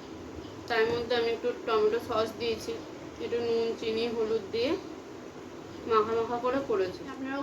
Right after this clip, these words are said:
করে দেখবেন এইভাবে, ভালোই লাগবে। চিংড়ি মাছের চচ্চড়ি তো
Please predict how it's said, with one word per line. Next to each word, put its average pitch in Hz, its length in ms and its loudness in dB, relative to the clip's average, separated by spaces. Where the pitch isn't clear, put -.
করে 269 220 0
দেখবেন 277 340 2
এইভাবে, 262 300 2
ভালোই 254 300 6
লাগবে। 226 220 2
চিংড়ি 240 280 -2
মাছের 254 300 -2
চচ্চড়ি 240 500 2
তো 240 60 -2